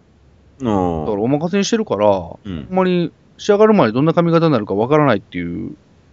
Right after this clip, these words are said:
Speaker 1: おう。
Speaker 2: 感じではあったけども、まさか、
Speaker 1: うん。
Speaker 2: その喋ってた剛力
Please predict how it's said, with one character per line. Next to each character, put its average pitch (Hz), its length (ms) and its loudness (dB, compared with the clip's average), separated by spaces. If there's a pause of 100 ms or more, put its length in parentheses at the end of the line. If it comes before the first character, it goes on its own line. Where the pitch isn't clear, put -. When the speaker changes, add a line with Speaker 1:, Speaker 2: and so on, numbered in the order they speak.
(300)
Speaker 1:
お 92 220 -4
う。 80 40 -4
Speaker 2:
感 127 160 -2
じ 123 140 -14
で 151 80 2
は 135 160 4
あ 101 40 -8
っ - 120 -12
た 117 140 -2
け 98 80 -6
ど 90 100 -10
も、 95 260 -8 (1000)
ま 143 100 0
さ 269 160 2
か、 104 400 0 (300)
Speaker 1:
う - 20 -16
ん。 69 240 -12 (1120)
Speaker 2:
そ 131 140 0
の 143 60 2
喋 165 260 0
っ - 20 -12
て - 160 -10
た 180 140 4
剛 147 260 6
力 113 400 -4